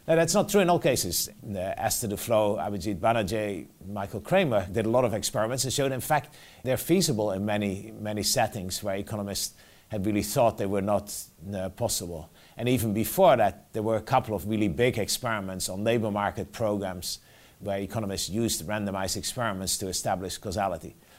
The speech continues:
But for a long time, and in many other settings, we can't really do randomized experiments. And so we need to find other ways of figuring out what the, the causal effects are. And so what economists have always done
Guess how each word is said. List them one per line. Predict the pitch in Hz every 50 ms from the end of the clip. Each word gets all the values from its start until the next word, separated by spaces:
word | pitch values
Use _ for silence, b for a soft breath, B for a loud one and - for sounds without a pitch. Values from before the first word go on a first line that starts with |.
| b b b b b b b b b
But | - 151 135 110 - - - - _
for | - - - 139 135 127
a |
long | 123 139 147 156 147
time, | - - 123 127 127 127 120 110 107 107 107 - - _
and | - 98 104 101 101 92 60 -
in | 98 107 107
many | 117 113 113 113 113
other | 127 139 123
settings, | - - - 107 101 - 104 104 - - - b b b b b
we | 123 120
can't | 113 - 143 131 123 113
really | 113 107 104
do | 85 123 131 123 113 110 110 - 101 98
randomized | 95 110 110 107 104 101 101 90 92 - -
experiments. | 87 - - - 101 82 73 73 80 - 95
And | 87 85
so | - 113
we | 101 98 98
need | 101 104 104 104
to | 110 95
find | - - 110 104 101 101 90
other | - 120 120 117 107
ways | 95 92 101 101 92 87 82 - - - - b b b b b b b b b -
of | - 95 -
figuring | - - 131 117 - 104 101 101 101 98
out | 98 101 98 92 87 - - - - b b b b b b b b
what | - 92 104 107 104
the, | - 107 95 95 95 69 78
the | 82 98 87
causal | - - 104 95 92 - - 85
effects | - - - 98 85 - - -
are. | - 71 82 69 53 - B B B B B B
And | - 90 98 92
so | - 117 104 98 95 95 92 - 95
what | 95 95 98
economists | 101 101 - 127 127 113 107 98 - - - - -
have | - - 117 104
always | 139 170 156 131 113 98 -
done | - 113 107 110 107 92